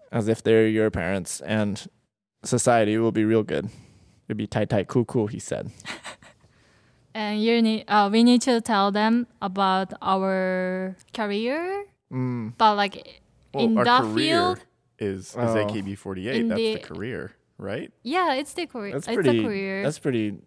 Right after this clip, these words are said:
Speaker 2: Good
Speaker 1: spot on
Speaker 2: one.
Speaker 1: right there.
Speaker 2: Yeah.
Speaker 3: Mm-hmm. That'll definitely get you in. That's probably all the people who didn't get in were like, "Oh, I should have put that as my career."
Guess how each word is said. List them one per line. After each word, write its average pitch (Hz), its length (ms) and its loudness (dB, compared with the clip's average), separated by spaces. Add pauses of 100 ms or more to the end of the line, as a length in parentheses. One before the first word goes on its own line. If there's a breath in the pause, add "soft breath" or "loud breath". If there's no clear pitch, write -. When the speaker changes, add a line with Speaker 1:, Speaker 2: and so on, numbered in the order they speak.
(140)
Speaker 2:
Good 214 180 -2
Speaker 1:
spot 110 260 2
on 117 200 4
Speaker 2:
one. 98 80 0
Speaker 1:
right 98 120 -2
there. 107 180 2
Speaker 2:
Yeah. 98 240 -4
Speaker 3:
Mm-hmm. 110 180 -4 (600)
That'll 113 180 -6
definitely 98 360 -6
get 76 220 -12
you 87 100 -12
in. 85 200 -10 (180)
That's 113 240 -6
probably 107 360 -4
all 104 100 0
the 101 80 -6
people 104 360 -8
who 95 260 -8 (460)
didn't 104 220 -4
get 101 160 -6
in 110 180 -4
were 92 100 -8
like, 90 240 -10
"Oh, - 140 -16
I - 20 -18
should - 180 -16
have - 100 -16
put - 180 -10
that 139 140 -10
as 139 160 -12
my - 100 -12
career." 160 640 -6